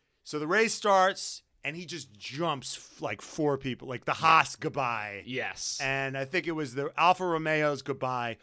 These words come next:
Speaker 1: Also, meanwhile, Bottas, I guess, I guess it's not, he doesn't suck at racing. It just can't happen on a Sunday. I guess he's, like, an
Speaker 2: Mm-hmm.
Speaker 1: observant,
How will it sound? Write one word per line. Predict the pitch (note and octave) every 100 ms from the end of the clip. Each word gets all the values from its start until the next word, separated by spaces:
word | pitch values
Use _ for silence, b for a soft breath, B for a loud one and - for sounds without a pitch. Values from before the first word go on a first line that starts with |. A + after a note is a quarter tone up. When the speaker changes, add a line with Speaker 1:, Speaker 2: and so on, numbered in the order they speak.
| b b
Speaker 1:
Also, | E3+ F#3+ F#3+ D#3+
meanwhile, | D3+ G#3 F#3+ D#3+ C#3 G#2 _
Bottas, | D3 F3+ G3+ D3+ A#2 A2 - - -
I | B2+
guess, | C#3 D3 - D3+
I |
guess | D#3 C4
it's | A3+ G#3
not, | E3+
he | G3
doesn't | G#3+ G#3
suck | F#3 F#3
at | F3+
racing. | C3 C#3+ D3 F3+
It | D3
just | D#3+ -
can't | F3+ F#3
happen | F3+ D#3+
on | C3+ G2+
a |
Sunday. | - C#3+ D#3+ F3+ F3
I | A#2
guess | D3+ -
he's, | D3
like, | C3+
an | B2+
Speaker 2:
Mm-hmm. |
Speaker 1:
observant, | A2+ A2 C3+ C3+ C3+ C3